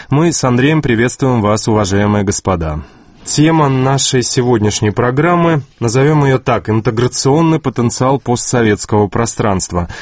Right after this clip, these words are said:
Мы хотели бы сегодня обсудить с экспертами предложение, озвученное премьер-министром России Владимиром Путиным о создании Евразийского экономического союза, а также новый договор о зоне свободной торговли,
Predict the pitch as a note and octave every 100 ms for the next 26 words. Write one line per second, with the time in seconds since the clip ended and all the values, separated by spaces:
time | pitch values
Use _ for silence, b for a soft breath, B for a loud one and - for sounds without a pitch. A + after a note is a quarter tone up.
0 | B C3 D3 C#3+ - D3+ C#3+ C3 A2+ F#2
1 | - B2 B2 D#3+ D3+ B2+ - A#2+ A2+ C#3
2 | C3+ - - - - - D3+ C#3+ C#3 C3
3 | B2 A#2 A#2+ A#2 D3+ D3+ A#2+ A2 C3 -
4 | C3 A2+ A2 A#2 A#2+ A#2 A#2+ A#2+ G#2 -
5 | F#2+ G2+ G#2+ - F3 C3+ A2+ A2 A#2 G#2+
6 | G#2+ G#2+ D#3 D#3 D3 C#3+ B2 B B B
7 | - D3+ D#3 C3+ A2+ C3 D3 C#3 A#2+ E2+
8 | A#2 B2+ B2 C3+ A#2 G#2 - G2+ G#2 G#2
9 | A2 A2 G#2 - A2+ A2+ - C#3 E3+ F3
10 | C3 A2+ D3+ D#3 C3+ C3+ G2+ G2+ A2+ A#2+
11 | C#3+ C3 A2+ A2 G#2 A2+ B2 C#3 A2 A#2
12 | A#2 A2 - A2+ A2 G#2+ G#2+ A#2+ A#2+ D3+
13 | D#3+ D#3